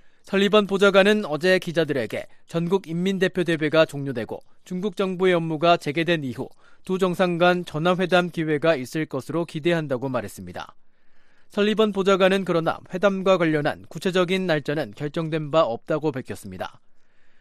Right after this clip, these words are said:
설리번 보좌관은 미국은 중국과의 경쟁을 환영하지만 갈등은 필요하지 않으며 대결과 신냉전도 원하지 않는다고 말했습니다.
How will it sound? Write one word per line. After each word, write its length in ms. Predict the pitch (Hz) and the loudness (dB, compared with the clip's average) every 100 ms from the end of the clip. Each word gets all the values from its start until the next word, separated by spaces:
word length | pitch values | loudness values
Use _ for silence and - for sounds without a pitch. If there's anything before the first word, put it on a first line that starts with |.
| - - - | -20 -20 -4
설리번 400 | 214 208 214 214 | 0 2 2 0
보좌관은 640 | 196 202 190 196 95 147 | 2 2 4 2 -2 -8
미국은 500 | - 160 180 196 196 185 | -6 -2 2 2 0 -4
중국과의 540 | 180 180 208 202 202 | -6 -6 0 4 4
경쟁을 480 | 185 175 165 170 185 | 2 -2 0 0 -2
환영하지만 580 | 190 170 151 117 107 85 - | -2 -2 -4 -4 -6 -8 -14
갈등은 440 | - 151 165 190 | -8 -6 -4 -4
필요하지 400 | 196 196 196 165 | -6 0 0 2
않으며 320 | 151 117 117 - - - - - - | -2 -2 -8 -10 -16 -20 -20 -20 -8
대결과 540 | 151 156 175 165 190 | -2 2 2 4 4
신냉전도 840 | 185 214 180 156 156 160 151 175 160 | 4 -4 -2 -4 -2 -2 0 0 0
원하지 360 | 143 160 160 | -2 -2 0
않는다고 480 | 123 147 175 160 151 | -4 -2 -2 -2 -2
말했습니다. 720 | 139 110 - - - 117 107 | -4 -6 -8 -16 -16 -16 -16